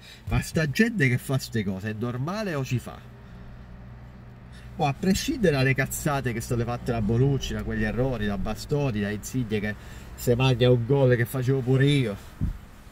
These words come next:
<laughs> E quelle sono cose che fanno incazzare, sinceramente, sono cose che fanno veramente incazzare perché hanno condizionato la partita.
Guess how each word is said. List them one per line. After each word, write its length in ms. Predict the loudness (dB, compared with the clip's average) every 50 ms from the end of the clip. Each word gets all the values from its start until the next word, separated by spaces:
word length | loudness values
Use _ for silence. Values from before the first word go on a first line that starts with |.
| -20 -18 -18 -18 -18 -20 -18 -16 -14 -14 -14 -16 -20 -20 -20 -20 -20 -20 -20 -20 -20 -20 -20 -20 -14
<laughs> 320 | -12 -8 0 2 2 4 4
E 140 | 4 4
quelle 260 | 6 6 6 6 4 4
sono 140 | 2 0 0
cose 260 | 0 -2 2 2 0
che 60 | 0 0
fanno 280 | -2 -2 -2 2 0
incazzare, 640 | 0 2 2 0 0 0 -2 -2 0 0 0 -2 -4
sinceramente, 640 | -4 -4 -4 -2 -2 -2 0 2 2 0 2 0 0
sono 140 | 0 0 0
cose 240 | 0 -2 0 0 -2
che 80 | -4 -4
fanno 320 | -6 -6 -8 -4 -2 -2
veramente 380 | -2 -2 -2 -4 -6 -6 -6 -4
incazzare 440 | -2 -2 -4 -2 -4 -4 -2 -2 -2
perché 200 | -4 -4 -8 -8
hanno 160 | -6 -6 -4
condizionato 500 | -4 -2 -2 -2 -2 0 0 0 0 0
la 100 | -4 -4
partita. 460 | -6 -10 -10 -10 -10 -10 -10 -10 -12